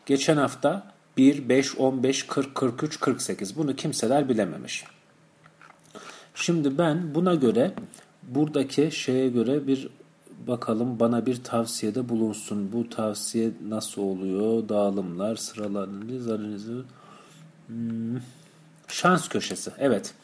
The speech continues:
Herhalde bu şans köşesinde. Hemen bakıyorum. Şans köşesi. Ha. Doğum tarihine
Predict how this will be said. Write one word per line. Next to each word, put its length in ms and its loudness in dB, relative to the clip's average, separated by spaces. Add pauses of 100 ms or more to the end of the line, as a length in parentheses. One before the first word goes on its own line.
(1300)
Herhalde 460 2
bu 60 -6
şans 360 -2
köşesinde. 680 -6 (3250)
Hemen 380 -2
bakıyorum. 400 -2
Şans 420 -6
köşesi. 460 -6
Ha. 200 -2 (960)
Doğum 340 12
tarihine 560 6